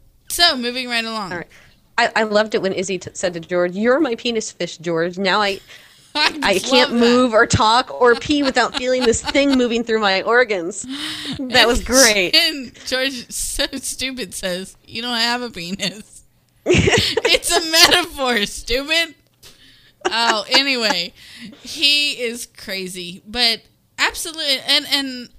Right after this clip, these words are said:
Speaker 1: I get what she's saying. I get what she's saying. He has taken
Speaker 2: Mm-hmm.
Speaker 1: root in her heart, and he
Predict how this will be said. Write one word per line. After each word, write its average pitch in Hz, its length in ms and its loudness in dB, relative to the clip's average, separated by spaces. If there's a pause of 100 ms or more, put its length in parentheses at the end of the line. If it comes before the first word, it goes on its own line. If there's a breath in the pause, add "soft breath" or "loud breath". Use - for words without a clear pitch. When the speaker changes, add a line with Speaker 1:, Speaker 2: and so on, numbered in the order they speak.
(520)
Speaker 1:
I 254 140 2
get 330 200 -6
what 381 120 -16
she's - 200 -10
saying. 269 580 -6 (1200 soft breath)
I 208 120 -8
get 240 220 -2
what 294 180 -12
she's 269 220 -6
saying. 180 300 -4
He 220 220 -6
has 202 160 -6
taken 240 340 -4
Speaker 2:
Mm-hmm. 208 100 -8
Speaker 1:
root 196 200 -8
in 233 140 -6
her 247 200 -10
heart, 214 380 -10
and 196 400 -10
he 208 540 -14